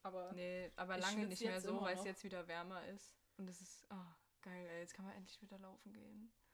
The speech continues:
Speaker 1: Ja.
Speaker 2: Ah, okay, gut.
Speaker 1: Enough
Speaker 2: Also,
Speaker 1: mit Sport.
Speaker 2: ja, enough. Ähm, <laughs> die Fragen. Meine erste Frage ist,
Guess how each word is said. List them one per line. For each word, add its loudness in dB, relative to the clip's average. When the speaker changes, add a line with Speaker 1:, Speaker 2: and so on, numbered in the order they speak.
Speaker 1:
Ja. -4
Speaker 2:
Ah, 2
okay, 2
gut. 6
Speaker 1:
Enough 10
Speaker 2:
Also, 10
Speaker 1:
mit -2
Sport. -4
Speaker 2:
ja, 6
enough. 2
Ähm, 6
<laughs> 6
die 10
Fragen. 6
Meine 10
erste 6
Frage 8
ist, 2